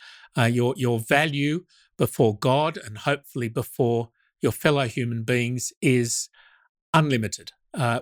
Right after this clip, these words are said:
we're not going to write you off as better off dead or, or no longer worthwhile.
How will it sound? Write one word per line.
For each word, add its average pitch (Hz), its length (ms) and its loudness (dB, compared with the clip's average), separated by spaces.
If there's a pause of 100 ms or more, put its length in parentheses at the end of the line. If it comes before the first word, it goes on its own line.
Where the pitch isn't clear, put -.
we're 123 140 0
not 143 340 0
going 120 280 -2
to 127 120 -4
write 135 300 0
you 131 220 -4
off 110 360 -8 (140)
as 117 240 2
better 123 380 0
off 113 240 -4
dead 107 320 0 (120)
or, 110 360 2 (440)
or 110 320 4
no 123 220 2
longer 117 400 0
worthwhile. 107 800 0